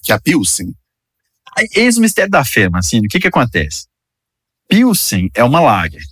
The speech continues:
Speaker 2: Existem as lager, as
Speaker 1: Ok.
Speaker 2: ale e as selvagens. Então, nós estamos falando das macrofamílias. Mas o que que a galera começou a fazer quando começou a fabricar cerveja artesanal? Como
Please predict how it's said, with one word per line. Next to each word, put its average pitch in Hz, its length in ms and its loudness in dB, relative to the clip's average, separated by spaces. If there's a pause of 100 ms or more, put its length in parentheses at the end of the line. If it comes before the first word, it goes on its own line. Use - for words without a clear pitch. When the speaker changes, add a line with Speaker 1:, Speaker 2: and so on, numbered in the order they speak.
Speaker 2:
Existem 170 380 2
as 190 120 2
lager, 180 420 2 (120)
as 143 160 -2
Speaker 1:
Ok. 123 160 0
Speaker 2:
ale 170 320 2
e 156 40 4
as 147 100 0
selvagens. 123 500 0
Então, 139 240 0
nós 240 100 4
estamos 208 120 0
falando 208 120 2
das 196 160 2
macrofamílias. 165 760 -2 (460)
Mas 185 280 2
o - 140 -2
que - 120 -4
que - 80 0
a 143 40 2
galera 170 260 0
começou 165 400 0
a 165 40 -4
fazer 127 240 0
quando 135 180 -2
começou 131 260 0
a 151 40 0
fabricar 123 340 -2
cerveja 117 300 0
artesanal? 110 480 -2 (580)
Como 370 260 -2